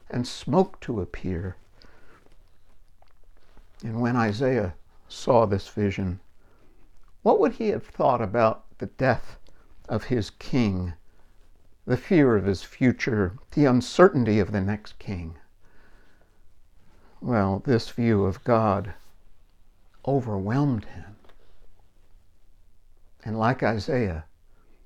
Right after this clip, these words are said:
we must see God for who he really is, the immensely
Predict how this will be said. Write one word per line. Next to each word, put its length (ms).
we 320
must 400
see 380
God 560
for 240
who 680
he 260
really 800
is, 640
the 180
immensely 1000